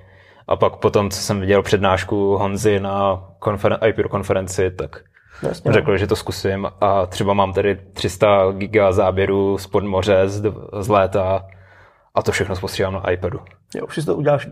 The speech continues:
Speaker 2: filmeček.
Speaker 1: Udělám. A tam je nejlepší, že když jsem to natáčel z podmoře, tak jsem měl i červený filtr na kameře, protože, eh, abych tam měl dobrý, aby, abych tam měl prostě dobrý světlo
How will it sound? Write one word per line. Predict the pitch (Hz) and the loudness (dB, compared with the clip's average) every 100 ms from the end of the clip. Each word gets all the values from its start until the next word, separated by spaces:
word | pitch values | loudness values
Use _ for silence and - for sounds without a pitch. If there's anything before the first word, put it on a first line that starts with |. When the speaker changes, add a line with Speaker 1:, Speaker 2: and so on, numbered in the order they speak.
| - | -2
Speaker 2:
filmeček. | 147 135 123 120 | -2 -2 -4 -8
Speaker 1:
Udělám. | 127 101 95 90 - _ - | -4 -4 -4 -6 -18 _ -4
A | 110 | 2
tam | 120 | 4
je | 113 | 4
nejlepší, | 113 110 127 110 | 4 2 2 2
že | 117 - 92 | 2 0 -6
když | 107 101 | -4 -4
jsem | 117 | 0
to | 113 | 0
natáčel | 107 107 104 120 110 110 110 107 - - - 135 | 0 -2 0 4 4 4 2 -2 -12 -20 -16 -14
z | 117 | -6
podmoře, | - 107 107 107 | 0 2 2 2
tak | 104 98 - | 2 -2 -4
jsem | - 139 110 | -10 -4 -4
měl | 104 104 107 | 0 2 4
i | 104 | 2
červený | - 101 101 | 0 -2 -2
filtr | 104 107 95 95 101 | -2 -2 0 -2 0
na | 104 | -2
kameře, | 90 101 101 104 107 104 | -2 -2 0 2 2 2
protože, | 101 98 - - - - - - | 0 -2 -6 -20 -20 -20 -8 -2
eh, | 101 98 | 0 0
abych | 92 - | -4 -2
tam | - 98 | 0 0
měl | 98 98 101 - - | 2 2 2 -4 -8
dobrý, | 123 101 101 101 - - | -2 0 0 -2 -4 -4
aby, | 113 101 101 95 _ - | -2 -2 -6 -10 _ -10
abych | 107 - | -6 -2
tam | 107 107 104 | -2 -2 -2
měl | 110 | -2
prostě | 107 - | -2 -2
dobrý | 101 101 | -2 -4
světlo | - 110 104 101 | -2 -2 2 2